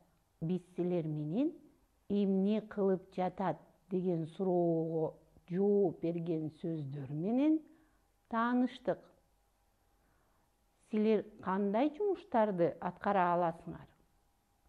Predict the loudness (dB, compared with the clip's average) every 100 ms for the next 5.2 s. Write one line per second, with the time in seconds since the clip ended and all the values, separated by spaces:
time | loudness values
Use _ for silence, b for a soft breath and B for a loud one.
0 | _ _ _ _ _ _ _ -4 -2 -2
1 | -4 -4 -2 -2 -4 -16 _ _ _ -10
2 | -6 -4 -4 -4 -2 -2 -2 -4 -6 -6
3 | -10 -12 -10 -10 -10 -4 -2 -2 -4 -10
4 | -8 -8 -10 -14 -14 -10 -2 0 2 2
5 | 0 -2